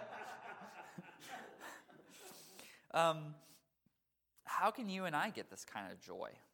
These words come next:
Sometimes maybe you, maybe you're in this place, like, you've said yes to God, but it doesn't feel good. And you're like, "I don't, I don't know.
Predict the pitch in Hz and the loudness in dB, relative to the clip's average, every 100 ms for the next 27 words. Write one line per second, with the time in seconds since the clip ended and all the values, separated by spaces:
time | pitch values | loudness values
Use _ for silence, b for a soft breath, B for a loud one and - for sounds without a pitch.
0 | _ _ _ _ _ _ _ _ _ _ | _ _ _ _ _ _ _ _ _ _
1 | _ _ _ _ - 147 156 208 202 175 | _ _ _ _ -10 -8 0 0 2 -2
2 | - - - 127 147 190 165 143 127 123 | -6 -8 -8 -6 -4 -4 -4 -4 -6 -10
3 | 131 151 165 135 123 117 - 117 107 - | -10 -8 -6 -4 -4 -6 -6 -4 -4 -6
4 | 98 - 104 92 - 110 113 92 87 - | -10 -10 -14 -10 0 2 2 -4 -6 -8
5 | - - - 85 90 95 - b b b | -16 -14 -8 -4 -4 -6 -12 b b b
6 | b b _ 117 113 101 110 98 98 107 | b b _ -2 -2 -2 0 0 0 -6
7 | - - 87 87 - - - - _ _ | -10 -14 -8 -8 -6 -8 -10 -16 _ _
8 | _ _ _ _ _ _ _ _ _ _ | _ _ _ _ _ _ _ _ _ _
9 | _ 110 107 104 95 95 - 98 104 104 | _ -12 -4 -2 -2 -4 -4 0 2 2
10 | 101 95 98 95 87 - 90 90 92 95 | -2 -6 -6 -6 -8 -12 -10 -8 -8 -4
11 | 101 104 | -2 -4